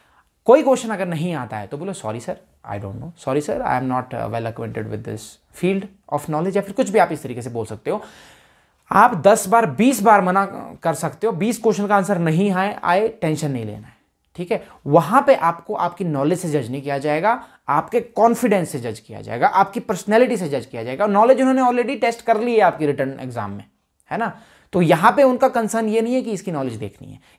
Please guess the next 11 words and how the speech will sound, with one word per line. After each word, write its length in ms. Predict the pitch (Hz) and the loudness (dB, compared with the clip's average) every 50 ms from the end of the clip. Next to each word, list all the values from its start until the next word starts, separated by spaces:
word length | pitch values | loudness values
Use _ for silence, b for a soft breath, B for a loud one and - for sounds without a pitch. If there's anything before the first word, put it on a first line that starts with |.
| b | b
यहाँ 220 | 127 147 147 208 214 | -4 0 2 2 4
पे 100 | 233 262 | 4 4
उनका 160 | 247 226 240 | 4 4 0
कंसर्न 400 | 220 214 196 185 - 190 196 180 | 0 0 -2 0 0 0 0 0
है 120 | 185 214 | 0 -2
कि 140 | 214 - 233 | -2 -4 -8
हमने 340 | 190 - 180 185 202 233 262 | -6 -4 -2 -2 0 2 2
इसको 340 | 220 226 - - - 247 - | 0 0 -4 0 -2 -2 0
इतना 280 | 226 - 220 233 269 | 0 -2 2 4 4
तोड़ना 420 | 277 285 254 220 208 208 208 214 208 | 4 6 6 6 6 4 2 -2 -2
है, 220 | 175 175 202 220 | -2 -4 -4 -6